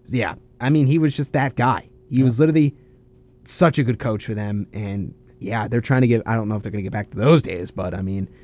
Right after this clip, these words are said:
Speaker 1: he's just trying to get, Rhule's just trying to get Nebraska back to being good again. So, uh,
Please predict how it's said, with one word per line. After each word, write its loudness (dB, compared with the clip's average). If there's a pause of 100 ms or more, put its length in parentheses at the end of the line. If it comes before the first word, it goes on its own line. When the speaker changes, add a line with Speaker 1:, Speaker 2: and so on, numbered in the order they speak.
(280)
Speaker 1:
he's 4
just 2
trying 6
to 4
get, 2 (180)
Rhule's 8
just -4
trying 2
to -2
get -4
Nebraska 0
back 0
to -4
being -2
good -2
again. -10
So, -2
uh, -4